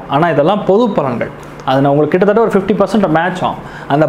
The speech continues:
பாவத்துக்கு உட்படக்கூடிய காரகத்துவம் கண்டிப்பா வேலை செய்யும். சதயம் நட்சத்திரக்காரங்களுக்கு குடும்பம், குடும்பம் சார்ந்த எண்ண ஓட்டங்கள், அதை சார்ந்த செலவுகள், அதை சார்ந்த நல்ல விஷயங்கள் நடைபெறக்கூடிய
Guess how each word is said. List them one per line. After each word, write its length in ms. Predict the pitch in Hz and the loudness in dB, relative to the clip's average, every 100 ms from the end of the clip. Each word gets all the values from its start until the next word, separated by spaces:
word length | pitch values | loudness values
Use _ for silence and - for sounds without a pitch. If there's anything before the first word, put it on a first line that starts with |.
| 139 | 2
பாவத்துக்கு 640 | 170 233 254 262 220 233 | 2 2 0 0 0 0
உட்படக்கூடிய 600 | 226 214 196 190 208 247 | 2 0 2 2 2 2
காரகத்துவம் 600 | 185 190 196 190 185 202 | 2 0 2 0 0 0
கண்டிப்பா 580 | 170 185 208 214 - 214 | 0 2 4 2 2 2
வேலை 220 | 170 135 | 2 0
செய்யும். 240 | - 117 - - | -4 -12 -14 -6
சதயம் 520 | - 202 254 262 226 | -2 0 0 0 0
நட்சத்திரக்காரங்களுக்கு 840 | 220 202 180 156 151 131 127 151 | 0 0 2 2 0 0 0 0
குடும்பம், 520 | - 233 262 285 277 | 0 2 4 2 2
குடும்பம் 400 | - 233 247 240 | 0 2 2 2
சார்ந்த 400 | 226 202 202 214 | 2 0 2 2
எண்ண 320 | 190 156 185 180 | 2 2 2 2
ஓட்டங்கள், 460 | 147 - 123 123 - - | 0 -2 -4 -6 -10 -2
அதை 300 | 156 190 226 | 0 2 2
சார்ந்த 420 | 220 202 196 196 | 2 0 2 0
செலவுகள், 440 | 190 143 135 123 - | 2 0 0 -2 -4
அதை 300 | - 170 220 | -2 2 2
சார்ந்த 560 | 220 196 185 180 220 226 - - - - | 2 0 2 2 0 0 -8 -16 -18 -4
நல்ல 360 | 147 190 285 339 | 0 2 2 2
விஷயங்கள் 520 | 214 208 175 185 160 | 0 0 2 2 2
நடைபெறக்கூடிய 600 | 139 135 123 - 127 | 2 0 -2 -4 -2